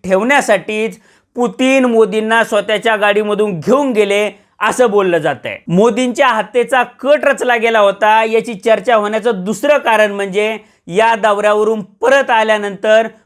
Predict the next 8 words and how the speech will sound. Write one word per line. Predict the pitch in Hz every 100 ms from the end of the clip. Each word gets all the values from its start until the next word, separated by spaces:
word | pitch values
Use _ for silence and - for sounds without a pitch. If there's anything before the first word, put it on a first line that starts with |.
| -
मोदींनी | 170 196 208 202 220 220 226
केलेलं | 226 214 190 185 185
एक | 185 190 190
स्टेटमेंट. | - 214 170 156 135 104 - _ _ _ _
काय | 247 269
होतं | 254 247
ते | 254 262
स्टेटमेंट? | - 247 226 214 226 220